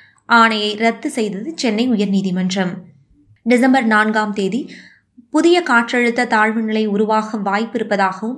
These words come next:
இது எதிர்பார்க்கும்படியே தீவிரமடைந்தால் சென்னை மற்றும் வட தமிழக பகுதியில் கூடுதல் மழையை கொடுக்கும் எனவும் தனியார் வானிலை ஆய்வாளர் செல்வகுமார் தெரிவித்துள்ளார்.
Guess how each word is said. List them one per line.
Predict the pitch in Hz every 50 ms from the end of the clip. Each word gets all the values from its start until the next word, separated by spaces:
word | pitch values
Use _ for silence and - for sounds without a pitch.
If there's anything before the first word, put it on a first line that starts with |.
| -
இது | - 247 220 226 214 233
எதிர்பார்க்கும்படியே | 233 302 339 330 330 294 262 233 - 254 233 226 233 214 214 208 226 233 - - -
தீவிரமடைந்தால் | - 247 240 233 226 220 220 208 208 208 202 202 208 220 - - - -
சென்னை | - - 240 233 240 254 262 254
மற்றும் | 226 220 208 214 - 240 233 240 233 208
வட | 202 214 220 247 277
தமிழக | 277 - 226 202 202 208 208 208 214 220 208
பகுதியில் | 214 196 190 202 208 202 208 208 208
கூடுதல் | - - 277 285 254 254 262 247 226
மழையை | 202 190 190 196 202 208 208 208
கொடுக்கும் | 208 - 196 208 233 233 262 226
எனவும் | 202 185 185 196 208 196 185 196 - - - - - - -
தனியார் | - 262 254 262 269 269 262 262 269 233 214
வானிலை | 220 226 226 247 262 254 254 247 240 -
ஆய்வாளர் | - 202 196 202 196 196 196 196 196 196 196 -
செல்வகுமார் | - 196 190 185 185 190 185 185 185 185 233 294 - -
தெரிவித்துள்ளார். | 247 202 190 185 185 190 185 190 185 185 185 180 175 - - -